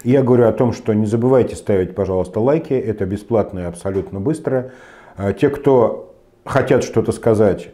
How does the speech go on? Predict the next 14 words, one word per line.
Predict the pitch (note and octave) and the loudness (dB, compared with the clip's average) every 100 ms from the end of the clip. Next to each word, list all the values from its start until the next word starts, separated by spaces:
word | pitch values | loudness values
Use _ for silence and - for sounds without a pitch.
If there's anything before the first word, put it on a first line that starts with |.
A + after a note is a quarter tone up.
| - | -6
обязательно | A2 G#2 A#2+ - G#2 | -2 2 2 2 -4
комментируйте, | G2+ A2 A2+ A2 A#2 G2 F#2 F#2+ F2 F2 | -2 -2 -2 -2 0 0 -2 -4 -4 -2
задавайте | G#2 G#2+ G#2+ G#2 - | 0 2 2 0 0
вопросы, | F#2+ G2 G#2+ G#2 - E2+ | -2 -2 -2 -2 -4 -10
спорьте | - - A#2 F#2+ - E2+ - - - | -10 -2 -2 -2 -6 -8 -10 -18 -14
и | - | -10
предлагайте | F#2+ G#2 A2 G2+ G2 G#2 | -4 2 2 2 0 -2
темы. | G2 E3+ E3+ D#3 D3+ - _ | -4 -2 0 0 -4 -16 _
Ну | A#2 A#2+ | -2 0
а | |
те, | A#2+ C#3 | 0 -2
кто | - - | -2 -4
уж | A2 | -4
совсем, | - G#2+ - E3 F3 | -4 -6 -2 -4 -4